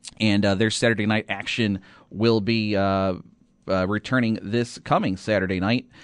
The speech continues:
there at Lancaster, as the Sportsmen will make their, uh, season debut as well,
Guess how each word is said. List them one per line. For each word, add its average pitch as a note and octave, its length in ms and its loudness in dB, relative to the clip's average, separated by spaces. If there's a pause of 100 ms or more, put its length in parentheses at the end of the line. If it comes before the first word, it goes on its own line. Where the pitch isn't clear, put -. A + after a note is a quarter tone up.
(200)
there A2 260 2
at F#2+ 80 0
Lancaster, A2+ 540 -4
as G2+ 140 -4
the F#2 100 -8
Sportsmen B2+ 520 0
will G#2+ 100 0
make G#2+ 280 0
their, A2+ 320 2
uh, G2 200 2
season A2+ 420 -6
debut A2 640 -4 (420)
as G#2 260 0
well, G#2+ 540 2